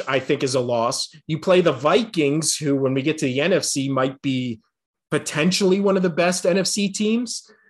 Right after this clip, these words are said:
Then you're playing the Bills, then you're playing the Cardinals, then you're playing the Raiders, then you're playing the Bengals, then you're playing the Dolphins and Bills again. Like, Jesus, when you get into November, like, you guys might not win a game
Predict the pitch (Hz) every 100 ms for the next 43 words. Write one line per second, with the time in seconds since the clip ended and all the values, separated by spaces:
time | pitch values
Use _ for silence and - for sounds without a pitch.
0 | _ - 170 233 226 202 202 175 160 143
1 | 110 160 190 190 208 135 160 226 - 185
2 | 151 - 165 180 160 175 165 175 214 214
3 | - 170 135 117 127 175 190 175 170 147
4 | 208 208 - 147 127 110 143 175 190 185
5 | 180 151 185 220 202 - 156 143 131 139
6 | 160 156 131 127 120 151 180 175 165 180
7 | 185 180 131 117 - - _ _ _ _
8 | _ _ _ 120 143 202 226 127 95 -
9 | - - 156 143 180 165 175 269 254 247
10 | - 202 196 - 180 131 120 147 214 196
11 | 123 117 - _ _ _ 165 156 147 269
12 | 403 302 175 160 214 196 185 175 202 170
13 | 165 190 190